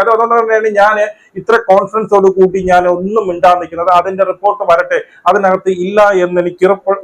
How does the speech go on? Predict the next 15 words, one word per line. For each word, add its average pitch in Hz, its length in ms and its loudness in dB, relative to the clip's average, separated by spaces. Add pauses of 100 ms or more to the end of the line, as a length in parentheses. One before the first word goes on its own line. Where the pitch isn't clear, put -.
(100)
ഉറപ്പുണ്ട് 170 500 2 (160)
എന്നുള്ളതാണ് 151 520 2
പറയുന്നത്. 147 220 0
ഇതിനകത്തൊക്കെ 180 460 0 (280)
ഈ 156 120 -6
ബാലുവിന്റെ 165 300 2
സംസാരത്തിലൊക്കെ 185 500 0
ആ, - 20 4 (220)
ആ, - 20 4 (240)
ആ - 20 4 (140)
ഒരു 190 140 4 (100)
പരാതി 170 320 2
കൊടുത്ത 180 300 -4
സ്ത്രീയോടുള്ള 180 580 2
ആ - 20 6